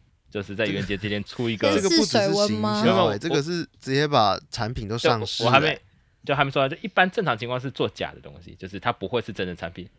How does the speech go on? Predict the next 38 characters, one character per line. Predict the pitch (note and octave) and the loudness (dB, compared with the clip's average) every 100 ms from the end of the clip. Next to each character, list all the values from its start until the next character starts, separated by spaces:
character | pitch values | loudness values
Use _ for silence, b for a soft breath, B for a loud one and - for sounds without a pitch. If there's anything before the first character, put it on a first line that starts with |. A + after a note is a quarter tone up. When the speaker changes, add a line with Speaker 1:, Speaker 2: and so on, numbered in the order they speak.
| b b b | b b b
Speaker 1:
但 | G#3 | -4
是 | G#3+ F3+ | -2 0
有 | A#2 C3 | 2 2
一 | |
些 | D3+ D3 | 0 -2
是 | - | -2
反 | - F2 | -2 -4
其 | - | -2
道 | G2+ G2+ | -2 0
而 | |
行， | F#2+ E2+ D#2+ - | -2 -8 -12 -10
就 | A2 | -10
是 | G2+ G2 F2 _ _ | -8 -10 -10 _ _
它 | - | 0
真 | D#3+ G3 | 2 0
的 | D#3+ | 0
做 | C3 | -2
出 | A#2 | -2
了 | G#2 | -4
产 | F2+ E2+ | -4 -10
品， | F2 D#2+ _ - | -10 -16 _ -14
那 | |
真 | G2+ C#3 | -4 -2
的 | B2+ | 0
发 | G2+ F2+ | 0 0
售 | - F2 | 0 -6
了。 | D2+ - _ _ _ _ _ _ _ _ _ _ _ | -8 -18 _ _ _ _ _ _ _ _ _ _ _
这 | E3+ | -2
种 | A#2 | 2
状 | C#3 | 2
况 | A#2+ A#2+ | 0 -2
也 | F#2+ | -2
有， | F2 | -4
Speaker 2:
我 | |
Speaker 1:
像 | C#2+ G#2+ | -6 -6
二 | C3 A2 | -2 -2
D | F#2+ F2+ | -2 -4
S | F2 | -6